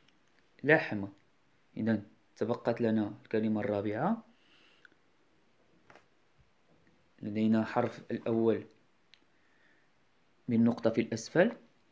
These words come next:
يعني حرف الجيم. الميم أصبح حرف سهل نعرفه جميعًا، واللام حرف سهل. إذن ماذا سنقرأ هذه الكلمة؟ ج-م-ل، جمل.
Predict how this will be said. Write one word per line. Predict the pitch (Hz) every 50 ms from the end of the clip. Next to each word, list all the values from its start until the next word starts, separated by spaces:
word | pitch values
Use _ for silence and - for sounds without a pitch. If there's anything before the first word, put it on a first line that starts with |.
| _ _ _ _ _ _ -
يعني | 110 98 98 101 101 104 104 110
حرف | - - 110 110 113 - - - - -
الجيم. | 113 110 107 104 107 127 165 202 226 226 - - - _ _ _ _ _ _ _ _ _ _ _ _ _ _ _ _ _ _ _ _ _ _ _ _ _ _ _ _ -
الميم | 107 107 110 113 113 107 - - - -
أصبح | - - 110 117 110 110 113 117 - -
حرف | - - - - 113 110 - - -
سهل | - 117 107 104 107
نعرفه | 110 104 107 107 107 - 110 101
جميعًا، | 101 - 104 101 107 104 113 143 180
واللام | 175 135 120 120 147 175 185
حرف | - - - 151 131 120
سهل. | - - 101 101 - - _ _ _ - _ _ -
إذن | 104 110 107
ماذا | 113 120 117 117
سنقرأ | 117 123 117 113 107 - 110 - 127 113 110 110
هذه | 110 110 107 110
الكلمة؟ | 107 - 113 110 110 117 147 190 196 - - - _ _ _ _ _ _ _ _ _ _ _ _ _ _ _ _ _ _ _ _ _ _ _ _ _ _ 117
ج-م-ل، | 110 113 131 165 214 247 - - - - _ _ _ _ _ _ _ _ _ _ _ _ _ _ _ _ _ _ _ _ _ _ _ _ _ _ _ - 110 117 143 185 226 247 - - - _ _ _ _ _ _ _ _ _ - 113 117 117 117 107 - - - _ -
جمل. | 107 110 123 120 117 127 131 120 104 95 -